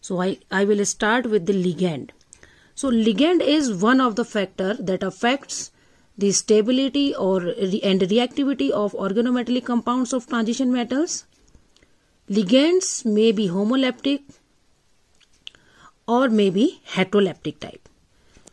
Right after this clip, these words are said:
So these are sigma bonded ligands.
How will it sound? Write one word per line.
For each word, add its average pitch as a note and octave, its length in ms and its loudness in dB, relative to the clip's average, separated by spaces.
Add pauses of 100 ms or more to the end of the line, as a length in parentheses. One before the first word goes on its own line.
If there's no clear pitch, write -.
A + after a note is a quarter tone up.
(220)
So F#3+ 440 0
these B3 380 2
are C#4+ 140 2
sigma C4+ 420 2
bonded G#3+ 400 2
ligands. E3+ 640 -4